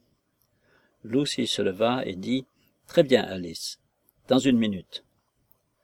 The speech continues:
Je pars vendredi, Maggie, » ajouta-t-elle, lorsque Alice eut refermé la porte. « Quand je reviendrai, je serai plus forte, et on me laissera faire ma volonté.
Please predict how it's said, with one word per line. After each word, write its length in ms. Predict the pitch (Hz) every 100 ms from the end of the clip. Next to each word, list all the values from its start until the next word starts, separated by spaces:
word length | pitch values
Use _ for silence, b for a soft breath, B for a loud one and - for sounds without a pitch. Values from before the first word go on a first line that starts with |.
| _ _ _
Je 140 | - 123
pars 280 | - 156 135
vendredi, 560 | 127 127 135 117 113
Maggie, » 460 | 92 92 98 117 123
ajouta-t-elle, 760 | 110 98 107 107 - 120 131 127 _ _ _ -
lorsque 360 | 113 135 - 135 -
Alice 480 | 107 98 107 -
eut 120 | 269 107
refermé 420 | 107 - 104 104
la 100 | 98
porte. « 440 | - - - - _ _ _ _ _ _
Quand 160 | 165 151
je 100 | 113
reviendrai, 680 | 113 104 107 98 127 143 -
je 140 | - 120
serai 300 | - 120 113
plus 160 | 127
forte, 480 | - 151 - - - _ b b _
et 80 | 92
on 60 | 110
me 100 | 123
laissera 380 | 127 123 - 123
faire 220 | - 113
ma 140 | 113
volonté. 520 | 104 107 107 - 69